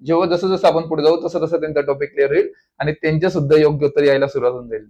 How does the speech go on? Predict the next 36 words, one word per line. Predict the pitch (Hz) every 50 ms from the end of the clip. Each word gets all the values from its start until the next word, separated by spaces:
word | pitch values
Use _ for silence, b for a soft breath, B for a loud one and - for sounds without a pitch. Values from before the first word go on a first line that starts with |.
| _ _ _ _ _ _ _ _ _ _ _ _ _ _ _ _ _ _
निश्चिंत | 117 117 113 - 135 139 131
राहा, | 139 131 127 123
अभ्यास | 123 120 139 135 -
करा, | - 123 131 170 185 B B B B _
काही | - 135 147
अडचण | 151 139 127 - 135 123
आल्यास | 120 127 147 143
आमच्याशी | 135 123 - 127 120 - 127 -
कधीही | 120 123 131 135 135
संपर्क | 135 - 117 107 107 107 107 107 110
साधू | 107 - 101 101 101
शकता. | - - - _ _ _ _ _ _ _ _ _ _ _ _ _ _ _ 120
आमची | 110 110 113 107
संपूर्ण | - 117 107 104 113 110 110
टीम | 107 107 156 185 202 190 - B B B B _ _
सदैव | 151 143 - 165 160 156 135
तुमच्या | 131 131 123 120 120
पाठीशी | - 110 107 117 107 107 117
आहे | 110 104
मित्रांनो. | 104 107 104 101 101 104 - _ _ _ _ _ _ _ _ _ _ _ _ -
बघूया | 123 135 143 151 151 151
त्याचं | 156 139 135 147
योग्य | 147 143 143 131 143
उत्तर | 135 - 135 135
काय | 139 135
असणार | 131 131 143 135
आहे. | 135 127 107 - - _ _ _ _ _ _ -
याचं | 123 123 139
योग्य | 147 139 143 135 143
उत्तर | 139 139 143 135
असणार | 135 135 147 139
आहे | 135
मित्रांनो | 131 127 131 139 160 196 220 214 - - _ _ _ _
ऑप्शन | - 123 - - 151 139
क्रमांक | 127 131 127 131 131 127 127 156 202 233 - - _ _ _ _
बी. | - 127 127 165 196 180 139 - -